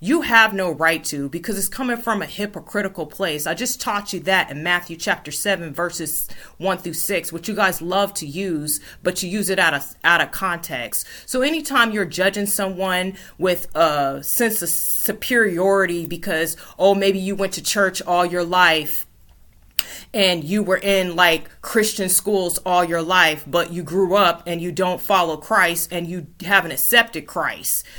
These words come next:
So therefore that makes you a non-believer, and you can't speak on, and you can't speak on biblically sound truth because you're not a Christian.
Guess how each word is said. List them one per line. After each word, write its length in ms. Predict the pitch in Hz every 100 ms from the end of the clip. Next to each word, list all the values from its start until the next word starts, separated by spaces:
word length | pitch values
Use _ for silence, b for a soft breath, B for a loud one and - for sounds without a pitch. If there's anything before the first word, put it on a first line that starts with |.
| B
So 180 | - -
therefore 460 | 165 233 226 220
that 120 | 208 190
makes 260 | 190 185
you 120 | 208
a 60 | 170
non-believer, 880 | 156 175 175 160 151 165 175 143 147
and 180 | 160 165
you 80 |
can't 400 | 180 - 240 214
speak 400 | - - 233 220
on, 240 | 190 165 151
and 160 | 185 190
you 80 |
can't 300 | 202 254 220
speak 380 | - - 233 233
on 180 | 180 147
biblically 460 | 180 190 196 - 190
sound 420 | - 190 165 151
truth 460 | - 240 190 151 - B B B
because 580 | 147 202 - 185 165 160 -
you're 180 | 160 190
not 300 | 165 190 180
a 80 | 143
Christian. 680 | - 202 196 - 131 117